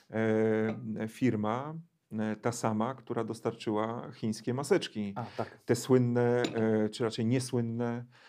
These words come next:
Speaker 1: które okazały się do niczego. Premier Morawiecki witał z wielką pompą na Okęciu, e, e, największy transportowiec, e, świata, który przyleciał z transportem maseczek. Okazało się, że maseczki można wyrzucić, e, do kosza,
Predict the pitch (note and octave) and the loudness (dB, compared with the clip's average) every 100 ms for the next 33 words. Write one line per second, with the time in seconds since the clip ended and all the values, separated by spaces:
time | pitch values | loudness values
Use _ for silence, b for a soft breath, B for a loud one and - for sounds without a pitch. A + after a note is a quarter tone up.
0 | b _ - A#2 A#2+ A#2 A#2+ A#2 A2+ A2 | b _ -6 2 2 2 0 -2 -2 -4
1 | - A2 A2 G#2+ A2 A2 A2+ A#2+ B2+ B2 | -4 -2 -2 0 0 -2 0 0 2 2
2 | B2+ A#2+ A#2 A2 A2+ A2 A2 G#2+ C3 B2+ | 4 4 4 2 2 2 2 2 0 -2
3 | - A2 B2 A#2 G#2+ A#2 A2 A2+ G#2+ A#2 | -4 -2 -2 -2 -2 -2 -2 -2 -2 -2
4 | A2+ G#2+ G#2+ G#2 A#2+ A2 - G#2 G#2 B | -2 -4 -4 -4 -4 -6 -4 -6 -6 B
5 | B B B - G#2 G#2+ G#2 A2 G#2 G#2 | B B B -6 -2 0 0 0 0 2
6 | A2 G#2+ A#2 G#2+ A2+ A#2+ A2 A#2 - A2 | 2 2 0 -2 -4 -4 -4 -4 -2 0
7 | G#2+ G#2 - - - G#2 G#2 G#2 G#2 G#2 | 0 -4 -6 -12 -6 -4 -2 -2 -4 -6
8 | - B2+ B2+ B2 A#2 A#2 - - - A2+ | 0 0 2 0 -2 -6 -6 -6 -2 -2
9 | A2+ G#2+ G#2+ - - A2+ G#2+ A#2 A2+ G#2+ | -2 -2 -4 -6 -8 -8 -4 -4 -4 -2
10 | G2+ G2+ D#3+ E3 E3+ - B B B - | -2 2 2 2 -4 -8 B B B -2
11 | B2 A2+ B2 B2 A#2 A#2 A2 A#2 - A2+ | 0 2 0 0 -2 -2 -2 -4 -4 -4
12 | A2+ A2 A2 G#2+ A2+ - G#2+ - G#2+ A2 | -4 -4 -4 -6 -8 -12 -16 -10 -6 -4
13 | A2 A2 A2 A2 G#2+ G#2 b b b G#2+ | -4 -6 -6 -6 -8 -10 b b b -4
14 | D3+ - - F3 F3 | -2 0 2 0 -2